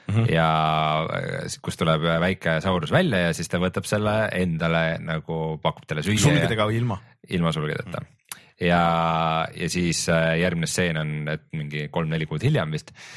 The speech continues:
Speaker 2: äh, kus see on juba veidikene suurem ja siis koos lähete nagu avastama ja otsima mingit asja. Ja siis sul käib kogu aeg niuke, äh, kaaslasrobot ka, le-,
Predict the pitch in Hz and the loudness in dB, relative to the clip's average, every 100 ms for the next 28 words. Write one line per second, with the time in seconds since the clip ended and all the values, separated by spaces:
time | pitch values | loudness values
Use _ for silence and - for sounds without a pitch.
0 | - - 85 85 82 80 78 82 - 82 | -16 -4 0 2 2 2 -2 -4 -2 0
1 | 78 76 76 76 87 82 85 80 113 113 | 2 0 -2 0 0 0 -2 0 2 2
2 | 78 71 71 - 76 85 78 76 78 - | 0 -4 -6 -4 0 0 0 0 -2 -4
3 | 73 71 80 76 - 76 69 78 - 76 | -4 0 0 -2 -4 -6 -2 -2 -2 -4
4 | 71 69 78 - 78 82 107 98 90 98 | -4 -4 -4 -2 -2 0 2 2 2 2
5 | 90 82 - 82 80 - - - - 82 | 0 -2 0 2 2 -2 -12 -18 -4 0
6 | 80 80 78 78 76 78 76 92 87 92 | 2 2 2 0 0 -2 0 0 0 -2
7 | 73 78 73 69 90 80 73 71 82 | -4 -2 -2 -2 0 2 2 0 -2